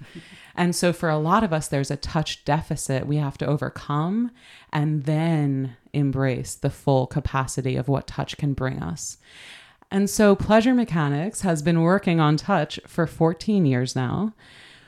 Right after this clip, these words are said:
We have created all of these online courses, and what all of the courses have in common is touch education, from our full body massage course to our foreplay course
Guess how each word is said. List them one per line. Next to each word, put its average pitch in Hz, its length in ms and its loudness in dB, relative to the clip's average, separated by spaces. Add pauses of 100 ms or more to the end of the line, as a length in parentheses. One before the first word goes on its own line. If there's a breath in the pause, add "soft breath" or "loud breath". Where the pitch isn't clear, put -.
(180 loud breath)
We 160 420 2
have 151 420 2
created 156 600 0
all 165 260 2
of 160 100 -2
these 156 220 -2
online 156 460 0
courses, 143 720 -4
and 156 180 0
what 151 280 2
all 185 260 2
of 208 100 0
the 190 80 2
courses 165 520 -2
have 156 240 0
in 147 100 0
common 156 720 -2 (560 soft breath)
is 156 320 0
touch - 480 -6
education, 143 800 -6 (320 loud breath)
from 151 240 0
our 143 140 2
full 170 260 0
body 160 300 2
massage 202 560 0
course 180 600 -2
to - 200 -6
our 92 140 -2
foreplay 196 760 0
course 170 540 -4